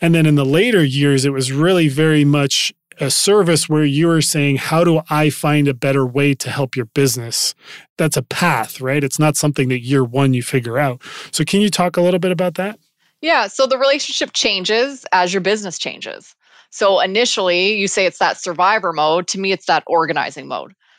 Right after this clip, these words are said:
Speaker 2: So how do we get you organized? Are you set up properly so that you can go succeed?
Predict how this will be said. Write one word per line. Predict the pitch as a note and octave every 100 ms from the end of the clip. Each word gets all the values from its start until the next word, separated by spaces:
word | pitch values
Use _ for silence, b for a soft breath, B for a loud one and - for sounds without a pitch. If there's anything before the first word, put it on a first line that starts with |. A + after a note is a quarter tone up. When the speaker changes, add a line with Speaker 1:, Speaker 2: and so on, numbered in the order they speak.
| _
Speaker 2:
So | E3+
how | D#3+ F#3
do | G3+
we | G#3
get | G3+
you | F#3+ -
organized? | F#3+ F3+ E3+ D#3 D3 -
Are | F3+
you | F3
set | E3+ - A3 G3+
up | G3 -
properly | F#3+ E3+ E3+ F3 E3+ E3+
so | - F3
that | E3+ E3+
you | F3
can | - G3 F3+ F3+
go | E3+
succeed? | E3+ E3+ - G3 E3+ D#3